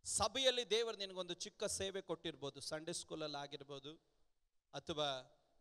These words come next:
ಯೂತ್ ವಿಂಗಲ್ಲಿ ಆಗಿರ್ಬೋದು, ಮೀಡಿಯಾದಲ್ಲಿ ಆಗಿರ್ಬೋದು, ರಿಸೆಪ್ಷನಲ್ಲಿ ಆಗಿರ್ಬೋದು, ಅಥವಾ ಕಸ ಗುಡಿಸೋದ್ರಲ್ಲಿ ಆಗಿರ್ಬೋದು, ಯಾವುದೇ ಮಂಡಲದಲ್ಲಾದ್ರೂ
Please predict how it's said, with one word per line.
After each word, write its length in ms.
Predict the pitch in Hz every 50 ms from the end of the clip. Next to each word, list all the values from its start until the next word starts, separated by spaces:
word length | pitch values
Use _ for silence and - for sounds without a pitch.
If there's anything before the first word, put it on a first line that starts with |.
| _ _ _ _ _ _ _ 139 123
ಯೂತ್ 240 | 139 160 180 180 180
ವಿಂಗಲ್ಲಿ 360 | 170 180 170 165 165 160 156
ಆಗಿರ್ಬೋದು, 720 | 151 151 151 156 151 139 139 143 143 139 151 151 147 151 - -
ಮೀಡಿಯಾದಲ್ಲಿ 640 | 139 135 151 165 180 170 185 180 165 160 156 151 156
ಆಗಿರ್ಬೋದು, 520 | 147 143 139 143 139 - 143 139 143 147
ರಿಸೆಪ್ಷನಲ್ಲಿ 760 | 139 131 131 - - 175 175 - - - 170 160 160 156 151
ಆಗಿರ್ಬೋದು, 800 | 147 143 135 139 139 - 139 139 139 - 147 156 160 165 _ _ _ _ _ _ _ _ _ _ _ -
ಅಥವಾ 320 | - - - 160 160 147 147
ಕಸ 320 | 147 - - 156 - -
ಗುಡಿಸೋದ್ರಲ್ಲಿ 680 | 190 185 170 180 175 - - 175 160 156 156 151 147
ಆಗಿರ್ಬೋದು, 680 | 143 147 139 143 139 139 143 143 143 151 160 160 160 156 -
ಯಾವುದೇ 500 | 135 139 143 160 175 190 196 185 196 196
ಮಂಡಲದಲ್ಲಾದ್ರೂ 1300 | 180 170 165 156 156 165 160 160 156 147 156 147 143 139 143 147 143 151 156 165 147 123 123 135 139 -